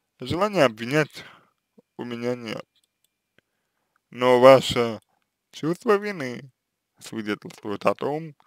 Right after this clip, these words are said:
что где-то были нарушены, ам,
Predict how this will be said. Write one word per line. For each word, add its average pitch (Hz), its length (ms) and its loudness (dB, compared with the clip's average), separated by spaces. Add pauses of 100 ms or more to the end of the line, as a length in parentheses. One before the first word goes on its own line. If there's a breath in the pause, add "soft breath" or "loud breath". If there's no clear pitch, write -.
(480 soft breath)
что 107 760 -4 (920)
где-то 139 580 -2 (920 soft breath)
были 202 220 -2
нарушены, 123 1080 0 (1600)
ам, 117 920 0